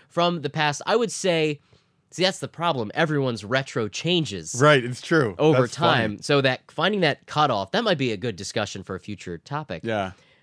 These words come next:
Speaker 1: Finding where that cutoff is between the old school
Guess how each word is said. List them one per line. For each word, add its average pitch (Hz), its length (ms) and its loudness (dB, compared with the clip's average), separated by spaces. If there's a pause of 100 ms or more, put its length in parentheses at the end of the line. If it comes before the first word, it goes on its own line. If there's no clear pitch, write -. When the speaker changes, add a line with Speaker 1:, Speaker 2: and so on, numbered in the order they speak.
(160)
Speaker 1:
Finding 135 580 0
where 139 180 4
that 123 240 0
cutoff 123 420 0
is 117 220 0
between 110 360 -6
the 98 160 -6
old 120 300 0
school 95 560 -6